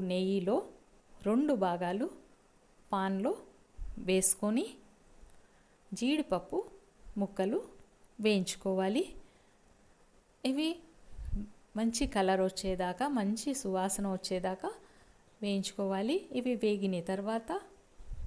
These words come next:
వెండు ద్రాక్ష వేసుకొని వేయించి రెండు తీసి పక్కకు పెట్టుకోవాలి. ఇప్పుడు ఈ జీడిపప్పు వేయించిన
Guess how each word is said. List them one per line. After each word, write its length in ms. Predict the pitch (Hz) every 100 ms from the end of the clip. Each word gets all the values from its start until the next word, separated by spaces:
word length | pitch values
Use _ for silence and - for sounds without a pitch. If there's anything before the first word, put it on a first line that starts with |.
| - - - - _ - _ _ _ _
వెండు 300 | 202 214 226 269
ద్రాక్ష 300 | 262 262 - 185 185
వేసుకొని 520 | 190 - - 214 349 453 - - - 196
వేయించి 400 | 196 196 190 392 - - - - - - - -
రెండు 220 | 208 262 392
తీసి 240 | 226 226 -
పక్కకు 320 | 170 - - -
పెట్టుకోవాలి. 600 | 190 - 208 208 214 269 392 - - - -
ఇప్పుడు 280 | 294 - 320 320 - - - - _
ఈ 120 | 226 220 214 196 165
జీడిపప్పు 500 | 226 262 285 294 277 208
వేయించిన 440 | 190 208 208 202